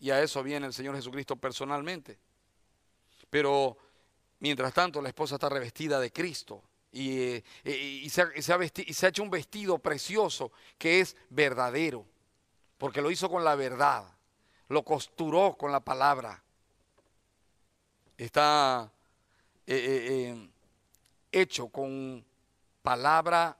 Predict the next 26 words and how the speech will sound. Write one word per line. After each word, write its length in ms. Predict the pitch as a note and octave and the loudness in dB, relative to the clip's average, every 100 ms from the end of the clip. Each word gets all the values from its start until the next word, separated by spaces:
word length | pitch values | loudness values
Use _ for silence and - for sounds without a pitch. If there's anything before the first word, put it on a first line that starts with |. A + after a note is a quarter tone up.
| _ - | _ -14
con 220 | B2+ B2 | -14 -8
sangre, 720 | - D#3 D#3+ D#3 D#3+ D#3+ D3+ _ | 0 2 2 -2 -4 -4 -10 _
con 240 | - C#3+ C3+ | -10 -4 2
agua, 480 | D3+ D3+ D#3+ D3 _ _ _ _ _ _ _ _ _ _ _ _ _ _ - | 2 4 2 0 _ _ _ _ _ _ _ _ _ _ _ _ _ _ -8
de 140 | A#2+ | -6
buen 260 | B2+ C#3+ D3 | 0 0 0
material. 640 | C3 C3 C#3 C#3+ D3 - _ _ _ _ _ _ _ - | -2 -2 2 2 2 -6 _ _ _ _ _ _ _ -8
La 220 | C3 B2+ | 0 0
carne 340 | - D3 D3 C#3 | 4 2 2 -4
ha 80 | |
sido 280 | C3+ D3 C#3+ | -6 -6 -4
destruida 600 | B2+ A#2+ C3 C3+ D3+ D#3 | -4 -6 -8 -4 0 2
y 80 | D3 | 2
de 120 | C3+ | 0
lo 120 | B2 A#2 | -4 -6
que 140 | A#2+ | -8
queda, 520 | C3+ E3+ D3+ C3+ C3+ A#2+ - | -2 0 4 2 2 -8 -12
<laughs> 320 | A#2+ G#2 F#2+ _ _ _ _ _ _ _ _ _ _ _ _ _ _ _ _ _ _ _ - | -14 -14 -20 _ _ _ _ _ _ _ _ _ _ _ _ _ _ _ _ _ _ _ -4
ahora 260 | B2+ C3 C3+ | 2 4 4
ella 100 | B2+ | 2
se 120 | C3 | -2
ha 40 | |
puesto 260 | B2 C3 B2 | -4 -10 -10
su 140 | - | -10
vestido. 460 | A#2 G#2 - G2 F2+ | -12 -12 -14 -14 -12
Pero 360 | C3+ D3+ C#3+ | -4 -2 -2